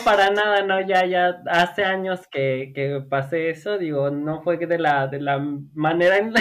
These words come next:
en la que me hubiera gustado, ¿verdad? Pero, pero pues ya, todo eso ya, ya está aquí hablado y ya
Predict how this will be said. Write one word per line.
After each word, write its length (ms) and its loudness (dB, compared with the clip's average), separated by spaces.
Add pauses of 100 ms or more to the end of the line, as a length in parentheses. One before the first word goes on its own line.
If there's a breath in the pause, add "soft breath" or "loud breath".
en 260 -2
la 160 -4
que 140 -8
me 220 -8
hubiera 220 0
gustado, 520 0
¿verdad? 380 0
Pero, 380 -2 (400 loud breath)
pero 260 -6
pues 180 -6
ya, 340 -4
todo 160 -6
eso 220 -8
ya, 260 -6
ya 100 -6
está 220 -8
aquí 300 -6
hablado 720 -2
y 240 -6
ya 400 -4